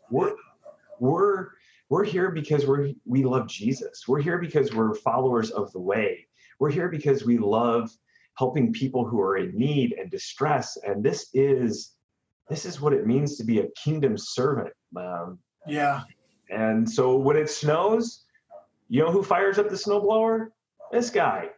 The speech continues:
Speaker 2: Yeah.
Speaker 1: This guy goes around four blocks and snow blows it. And I'm not looking for kudos. I'm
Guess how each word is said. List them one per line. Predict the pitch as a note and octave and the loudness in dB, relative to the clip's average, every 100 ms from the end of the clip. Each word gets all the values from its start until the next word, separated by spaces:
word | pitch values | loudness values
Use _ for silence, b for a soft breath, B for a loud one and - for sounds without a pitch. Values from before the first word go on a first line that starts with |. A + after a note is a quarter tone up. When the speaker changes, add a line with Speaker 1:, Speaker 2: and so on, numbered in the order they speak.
| _ - | _ -2
Speaker 2:
Yeah. | D#3 - | 0 0
Speaker 1:
This | F#3 | -2
guy | - F3+ | -2 0
goes | F#3 F3+ E3 | 2 2 2
around | D#3+ D#3 D3 C3+ _ _ _ | 2 4 2 -2 _ _ _
four | F3+ F3+ F3 | -2 0 2
blocks | E3+ F3 C#3+ A2+ - | 2 2 2 -2 -4
and | B2+ A#2+ | -2 -2
snow | D#3+ E3 | -2 0
blows | D3+ A#2+ G#2+ | 2 2 2
it. | G2 - A#2 | 0 0 0
And | A#2 A#2+ - - | 2 0 -2 -2
I'm | F3 A3 | 0 2
not | G#3+ | 2
looking | A3+ A3 - | 0 0 -2
for | - G2 | -2 -4
kudos. | - G#2+ G2 G2 G2+ - - - | -2 -2 0 2 0 -2 -10 -4
I'm | B2+ F#3+ F#3 | -2 0 -4